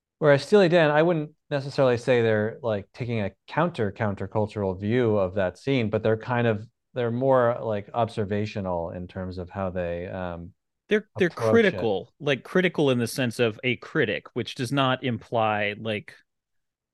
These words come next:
Speaker 2: putting something down, right? It
Speaker 1: Yeah.
Speaker 2: just means you're, like, examining it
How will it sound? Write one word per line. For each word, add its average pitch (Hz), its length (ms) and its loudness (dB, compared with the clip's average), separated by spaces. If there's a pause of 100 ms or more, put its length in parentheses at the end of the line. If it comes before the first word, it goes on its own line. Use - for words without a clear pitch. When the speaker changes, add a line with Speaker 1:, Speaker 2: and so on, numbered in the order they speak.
(260)
Speaker 2:
putting 120 300 -2
something 107 340 -6
down, 104 460 -4 (160)
right? 107 320 -4 (220)
It 127 80 0
Speaker 1:
Yeah. 113 80 0
Speaker 2:
just 120 180 -4
means 127 240 0
you're, 117 100 0
like, 113 180 -4
examining 107 1040 -6
it 90 260 -8